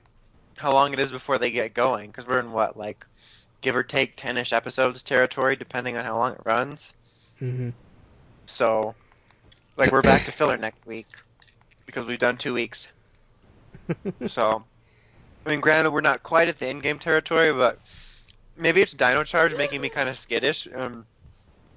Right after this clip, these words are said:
Speaker 1: and the Ninja as well. But I'm worried about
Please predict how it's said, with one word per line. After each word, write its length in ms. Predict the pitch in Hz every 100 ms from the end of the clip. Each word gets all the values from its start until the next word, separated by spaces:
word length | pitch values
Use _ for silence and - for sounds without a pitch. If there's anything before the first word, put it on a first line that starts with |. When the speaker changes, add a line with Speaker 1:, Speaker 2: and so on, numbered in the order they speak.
| - -
Speaker 1:
and 340 | 139 127 131 131
the 140 | 135
Ninja 360 | 131 135 139 135
as 140 | 123
well. 340 | 120 123 135 - _ - - _ _
But 360 | 127 123 113 - _ -
I'm 140 | 143 143
worried 300 | 135 143 135
about 460 | 135 131 120 117